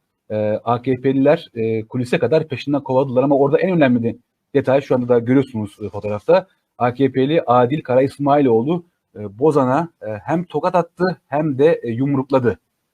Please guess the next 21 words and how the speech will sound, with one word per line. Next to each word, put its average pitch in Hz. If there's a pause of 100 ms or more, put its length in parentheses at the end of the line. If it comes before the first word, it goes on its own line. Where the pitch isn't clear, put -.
(580)
Bu 143 (1500)
görüntüleri 120 (200)
tabii 110 (380)
Maalesef 104
üzücü 131
görüntüler 98
bunlar 107
mecliste. 98 (400)
Bakın 98
tekme 123
de 135
atıyor, 113
tokat -
da 107
atıyor. 104 (840)
Öyle 147
bir, 180
e, 127
yumruk 139
attı 156
ki -